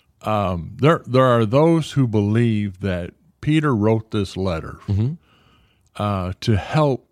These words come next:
Speaker 1: new converts understand what they're getting into. And so
Speaker 2: Okay.
Speaker 1: this was part of their, you know, their training wheels experience. And in fact, the, the, the new,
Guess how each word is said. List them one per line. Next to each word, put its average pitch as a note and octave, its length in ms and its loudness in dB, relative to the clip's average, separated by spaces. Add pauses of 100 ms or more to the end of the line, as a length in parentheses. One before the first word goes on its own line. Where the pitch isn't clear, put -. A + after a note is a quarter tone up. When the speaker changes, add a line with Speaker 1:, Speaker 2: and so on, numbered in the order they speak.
Speaker 1:
new B2+ 320 2
converts A2+ 600 -4
understand G2+ 760 -4
what G2+ 180 -4
they're F#2+ 120 -4
getting F2+ 300 -6
into. F2 380 -12 (920)
And G#2+ 160 0
so A2 100 0
Speaker 2:
Okay. G2+ 80 2
Speaker 1:
this C#3 260 2
was C3 260 0
part A#2+ 440 -2
of G2+ 380 -6
their, F#2+ 460 -4 (100)
you A2 140 -4
know, F#2 160 -4
their F#2 160 -6
training G#2 600 -4
wheels F2+ 420 -10
experience. F2 960 -10 (400)
And A#2 160 -2
in A2+ 100 0
fact, E3 520 -6
the, A2 240 -2 (180)
the, G2+ 500 -8
the G#2+ 120 -6
new, D#3+ 440 0